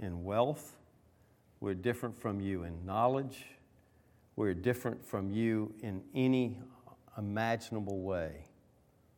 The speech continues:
except that we're made in your image. And we thank you, Lord, that you have brought us alongside of you.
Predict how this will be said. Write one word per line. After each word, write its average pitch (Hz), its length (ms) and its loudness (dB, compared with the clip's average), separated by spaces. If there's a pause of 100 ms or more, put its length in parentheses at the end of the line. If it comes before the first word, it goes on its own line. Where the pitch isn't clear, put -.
(540)
except 110 440 0
that 113 100 0
we're 110 180 0
made 110 320 0
in 110 60 -2
your 107 160 -4
image. 85 460 -8 (1600)
And 120 100 2
we 117 120 4
thank 147 380 2
you, 120 120 6
Lord, 120 220 6
that 123 160 -2
you 135 120 6
have 107 140 2
brought 131 280 10
us - 240 -2
alongside 117 1120 4
of 92 120 0
you. 82 300 -4